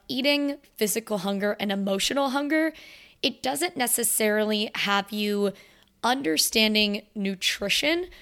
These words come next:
the way that I would work with somebody in regards to what I would call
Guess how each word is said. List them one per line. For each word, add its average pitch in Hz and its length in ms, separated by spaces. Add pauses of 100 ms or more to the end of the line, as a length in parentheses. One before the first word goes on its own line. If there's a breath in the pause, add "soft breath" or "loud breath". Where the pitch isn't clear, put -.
(260 loud breath)
the 233 100
way 254 320
that 247 280 (100)
I 214 260
would 196 480
work 196 340
with 190 160
somebody 196 680 (360 loud breath)
in 214 200
regards 202 520
to 208 200
what 196 320
I 202 220
would 196 240
call 196 600